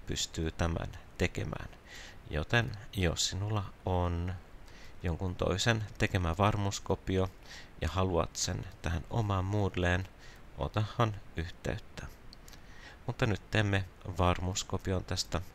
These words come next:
omasta kurssistamme. Tästä näemme, että et voi sisällyttää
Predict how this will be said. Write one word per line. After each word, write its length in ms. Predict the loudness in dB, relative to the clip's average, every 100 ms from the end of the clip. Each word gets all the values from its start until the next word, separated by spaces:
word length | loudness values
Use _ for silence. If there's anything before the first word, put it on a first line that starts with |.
| -6
omasta 420 | -2 -2 -2 -2 -2
kurssistamme. 840 | 0 0 -2 -2 -2 -2 -6 -10 -16 -18 -18 -18 -18 -18 -18 -18 -18 -18 -18 -16 -16 -16 -16 -16 -16 -16 -6
Tästä 280 | -2 0 4
näemme, 400 | 6 6 6 2 0 -10 0
että 340 | 0 0 2
et 180 | 2 2
voi 140 | 2 2
sisällyttää 800 | 2 2 2 2 -6 0 2